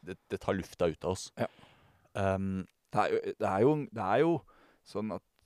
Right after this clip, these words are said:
Speaker 2: eh, rus gir oss en ryggmargsrefleks, eller gir mange en ryggmargsrefleks til å moralisere.
Speaker 1: Mm.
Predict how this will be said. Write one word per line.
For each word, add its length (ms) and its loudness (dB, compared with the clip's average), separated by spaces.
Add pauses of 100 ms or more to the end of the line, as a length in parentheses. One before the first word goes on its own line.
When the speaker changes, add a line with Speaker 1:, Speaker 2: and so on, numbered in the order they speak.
(140)
Speaker 2:
eh, 320 -8
rus 720 -10 (260)
gir 320 -6
oss 140 -8
en 100 0
ryggmargsrefleks, 1200 -8
eller 160 -6
gir 240 -4
mange 240 -2
en 80 0
ryggmargsrefleks 800 -8 (560)
til 160 -10
å 80 -4
moralisere. 640 0
Speaker 1:
Mm. 300 -6